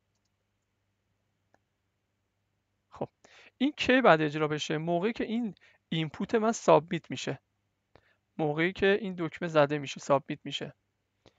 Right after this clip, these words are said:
پس میام اینجا توی یه فرمم یه آن سابمیت میذارم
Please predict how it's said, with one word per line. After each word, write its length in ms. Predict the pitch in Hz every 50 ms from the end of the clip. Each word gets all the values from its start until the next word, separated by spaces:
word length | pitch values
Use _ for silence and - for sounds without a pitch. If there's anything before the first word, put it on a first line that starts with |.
| _ _ _ _ _
پس 220 | - 160 143 -
میام 140 | 175 190 214
اینجا 680 | 214 185 165 156 180 196 196 170 156 151 151 160 170 170 - _ - _ _ _ _ _ _ _ _ _ _ _ _ _ _ _ _ _ _ _ _ _ _ _ _ _ _ _ _ _ _ _ _ - _ _ _ _ _ _ _ _ -
توی 180 | - - 180 185
یه 120 | 190 196
فرمم 540 | - - - - 185 165 147 139 131 135 - - _ _ _ _ _ _ _ _ _ _ _ _ _ _ _ _ _ _ _ _ _ _ _ _ _ _ _ _ _ _ _ _ _ _ _ _ _ _ _
یه 240 | 277 294 285 247 - - _ _
آن 280 | - 160 151 151 151
سابمیت 680 | 147 - - - 160 151 147 - _ - 185 - - -
میذارم 600 | 202 196 180 165 151 151 151 147 151 160 185 220